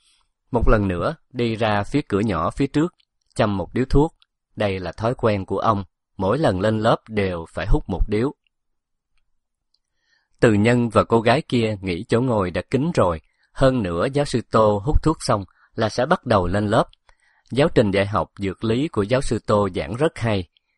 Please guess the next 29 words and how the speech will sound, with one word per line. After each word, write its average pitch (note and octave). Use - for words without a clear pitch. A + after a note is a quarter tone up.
nếu C#3
không A2
cũng G2
không A2
thu G2
hút -
nhiều F#2
học E2
sinh G2+
đến A#2
nghe G2+
như F#2+
vậy. D#2
Thịnh G#2+
Phi B2+
thấy D#3+
hai C3+
người G#2
Từ G2+
Nhân G#2+
thật A2
đã A2
chen A#2+
vào G#2
chỗ F#2+
này, G#2
bèn F#2
nhích F2+
người, F#2